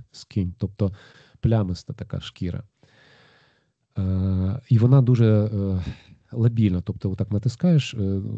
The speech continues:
пацієнт так при-, пред'являє таку от, або скаргу, або він сам не звертає, може, уваги, а ви помітили, і ви отак натискаєте на ці зони, і, е, е, оця ділянка, коли ви натиснули, і пляма відбувається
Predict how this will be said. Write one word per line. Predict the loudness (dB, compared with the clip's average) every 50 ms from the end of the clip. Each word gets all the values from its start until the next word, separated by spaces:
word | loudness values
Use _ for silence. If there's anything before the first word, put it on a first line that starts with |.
| -6 -6 -6 -4 -2
пацієнт | -2 -2 0 0 0 0 0 0
так | 0 -2 0
при-, | -2 -6 -6
пред'являє | -4 -4 -4 -2 -2 -2 0 0 0 0
таку | -2 -2 -8 -6 -8 -6 -6 -8 -8 -10 -10 -10
от, | -12 -12 -14 -20 -16 -14 -12 -10 -8 -4 -4
або | 0 0 0
скаргу, | 0 4 4 6 6 6 4 4
або | 2 0 0
він | 0 -2 -2
сам | -2 -2 0 0
не | 0 0
звертає, | 0 -2 -2 0 2 2 4
може, | 2 2 2 2
уваги, | 2 2 2 2 2
а |
ви | 2 2 0
помітили, | 0 0 0 0 -2 -2 -2 -4 0
і | 2
ви | 2 4
отак | 4 2 2 0 -2
натискаєте | -4 -4 -6 -8 -2 2 4 4 4 4 2 -4 -4 -4 -12 -20 _ _ _ _ _ _
на | -4 -4 -4 -4
ці | -4 -4 -2 -2 -2 -2 -4
зони, | -6 -4 -2 -2 -2 -2 -4 -4 -4
і, | -2 0 0 0
е, | 0
е, | -2 -4 -8 -10 -8 -8 -8 -8 -8 -10 -12 -14 -14 -14 -14 -12 -12 -12 -12 -12 -12 -12 -14 -14 -14 -16 -16 -12 -12
оця | -12 -2 2 2 2 2 0 -6 -14 _ _ _ _ _ 0
ділянка, | 0 2 4 2 2 0 -2 -6
коли | -4 -2 -2 0 0
ви | 0
натиснули, | -2 -2 -2 -2 -2 -2 -2 -4 -4 -2 -2 0 -2 -2 -4 -4
і | -6 -6
пляма | -6 -10 -14 -6 -2 0 0 0 0 0 0
відбувається | -2 -4 -2 -2 0 2 2 2 0 0 -2 -4 -4 -4 -6